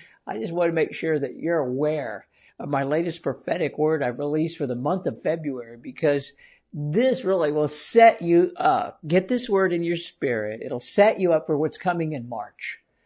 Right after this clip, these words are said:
So, episode one sixty-six on Spirit Connection, Doug Addison dot com. It's called Forget What's Behind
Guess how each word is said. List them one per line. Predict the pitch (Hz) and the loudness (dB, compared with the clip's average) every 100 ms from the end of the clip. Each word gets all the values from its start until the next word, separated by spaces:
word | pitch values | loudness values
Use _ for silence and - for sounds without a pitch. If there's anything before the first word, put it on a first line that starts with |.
| _ _ _ _ | _ _ _ _
So, | - - 196 160 120 | -14 4 6 6 4
episode | 156 - 202 208 190 165 | 0 -2 0 2 2 2
one | 190 196 | 0 -2
sixty-six | - 190 - 170 - 190 170 170 | -4 -6 -8 -8 -2 -2 0 0
on | 139 127 | 0 -2
Spirit | - 196 190 | -2 0 0
Connection, | 151 127 - 147 | -2 -8 -6 -2
Doug | 156 | 0
Addison | 160 170 160 | 0 -2 -2
dot | 151 147 | -2 -2
com. | - 151 156 156 - _ _ - | -2 0 0 -4 -10 _ _ -8
It's | 147 | -6
called | - 196 185 | 2 4 4
Forget | - 131 120 208 196 | 0 0 4 4 4
What's | 208 165 | 0 2
Behind | 175 170 160 185 196 | 0 0 -2 -2 -4